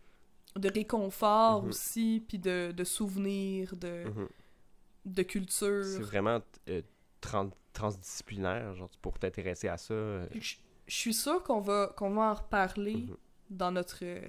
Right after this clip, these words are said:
Speaker 2: Oui.
Speaker 1: dans, dans notre podcast. Moi, ce que j'ai envie de, de, de, de... Ben, je vous invite, si ça vous tente, là, d'en avoir, justement, tu sais, on a parlé de véganisme, tout ça, ça peut sembler tellement, euh, euh, pff, hors de l'ordinaire, ou, tu sais, c'est, c'est un peu effrayant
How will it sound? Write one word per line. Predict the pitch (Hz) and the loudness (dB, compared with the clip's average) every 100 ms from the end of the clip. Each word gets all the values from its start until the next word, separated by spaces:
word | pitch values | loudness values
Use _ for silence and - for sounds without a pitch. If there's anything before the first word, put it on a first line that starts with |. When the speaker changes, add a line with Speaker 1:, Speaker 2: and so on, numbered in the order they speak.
| 143 | -12
Speaker 2:
Oui. | 147 - | -12 -16
Speaker 1:
dans, | - | -10
dans | 190 185 | -6 -4
notre | 185 | -2
podcast. | 185 - 214 240 - 190 180 - - - - - | -4 -2 -4 -2 -4 -6 -8 -12 -16 -16 -18 -12
Moi, | 202 240 | -2 0
ce | 262 | 2
que | 240 | 2
j'ai | 208 | 4
envie | 190 185 202 | 4 2 -4
de, | 233 214 190 185 | -2 0 0 -4
de, | 185 | -8
de, | |
de... | - - - - - - - | -14 -16 -18 -18 -18 -14 -8
Ben, | 196 214 | 0 2
je | 208 | 2
vous | 214 240 | 2 4
invite, | 269 233 269 294 | 4 4 0 0
si | - | 2
ça | 415 | 2
vous | 262 | 2
tente, | - 302 320 294 | 4 4 4 0
là, | 240 | 0
d'en | 233 196 | 2 4
avoir, | 180 196 226 | 2 2 -2
justement, | - 208 254 | 0 2 2
tu | 254 | 0
sais, | |
on | 320 | -2
a | |
parlé | 226 254 | -2 -2
de | 226 | 0
véganisme, | 196 185 165 180 208 - | 0 0 -2 -4 -4 -6
tout | 196 | -6
ça, | - - | -4 -4
ça | - 208 | -4 -4
peut | 330 | -4
sembler | 339 320 240 196 220 | 0 2 2 0 -4
tellement, | - 190 185 185 240 | 0 0 2 2 2
euh, | 196 175 - - - - - - - - - - | 0 -2 -8 -20 -20 -20 -20 -20 -20 -20 -10 -6
euh, | 143 92 | -4 -6
pff, | - - - - | -8 -12 -6 6
hors | 202 254 | 10 12
de | 226 | 10
l'ordinaire, | 202 208 208 190 190 208 202 190 | 6 6 6 10 10 8 4 2
ou, | |
tu | - | 0
sais, | 269 | 0
c'est, | - - | 0 -2
c'est | - - | -2 0
un | 202 | 0
peu | 202 320 | 2 0
effrayant | - - 214 202 190 190 190 | 0 0 0 4 4 4 0